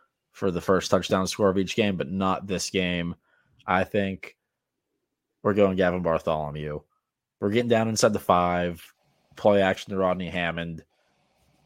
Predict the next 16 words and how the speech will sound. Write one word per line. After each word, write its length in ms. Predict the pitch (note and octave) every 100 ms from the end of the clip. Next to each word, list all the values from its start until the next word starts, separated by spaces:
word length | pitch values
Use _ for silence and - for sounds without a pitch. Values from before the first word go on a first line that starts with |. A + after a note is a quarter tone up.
| _ _ -
dump 160 | F#2 F#2
it 80 |
off 180 | F2+ E2
to 80 | E2+
Bart 420 | D#2 D2+ D2+ D2+ _ _ _ -
over 200 | F#2 E2+
the 80 | E2
middle. 360 | D2+ D#2 D2 _ _ _ _ _ _ _ _ _ _ _ _ _ _ _ _ _ -
I 60 | G2
did 140 | C#3+
almost 200 | D3+ C#3+
want 120 | C3+
to 60 | C3
take 100 | G#2+
Dan 240 | A2 G#2
Carter. 480 | F2+ F2+ F2 F2+ F2